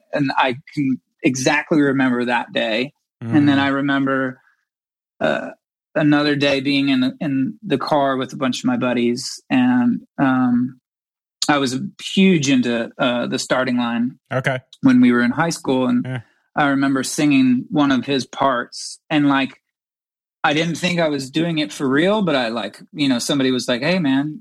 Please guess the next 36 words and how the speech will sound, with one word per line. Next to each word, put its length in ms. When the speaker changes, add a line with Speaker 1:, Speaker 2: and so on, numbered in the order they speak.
Speaker 1:
that, 240
that 180
sounded 280
pretty 260
cool." 460
I'm 120
Speaker 2:
That's 280
Speaker 1:
like, 80
Speaker 2:
cool. 80
Speaker 1:
<laughs> 200
"Oh, 340
cool." 460
So 380
those, 460
a-, 120
and 120
they 80
were 100
so, 360
so 520
insignificant 1120
for 120
everybody 480
else. 320
You 140
know, 160
that 240
it 200
was, 200
like, 160
moments 440
in 140
time 320
that 280
n-, 300
nobody 720